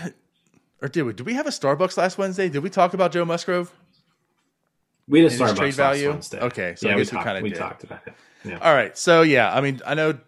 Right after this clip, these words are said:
Speaker 1: Joe Musgrove, apparently Adam Frazier also in trade talks. We haven't really heard any rumors. Um, you know, potentially, I definitely see them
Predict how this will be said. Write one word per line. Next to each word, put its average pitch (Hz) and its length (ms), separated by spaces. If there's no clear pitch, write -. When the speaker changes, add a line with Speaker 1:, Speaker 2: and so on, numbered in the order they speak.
Speaker 1:
Joe 156 200
Musgrove, 135 500
apparently 127 260
Adam 113 200
Frazier 113 340
also 104 260
in 104 100
trade 95 300
talks. 98 360
We 110 80
haven't 127 160
really 120 200
heard 113 200
any 113 200
rumors. 107 680
Um, 110 680
you 120 100
know, 113 80
potentially, 127 540
I 113 200
definitely - 440
see 113 240
them 101 380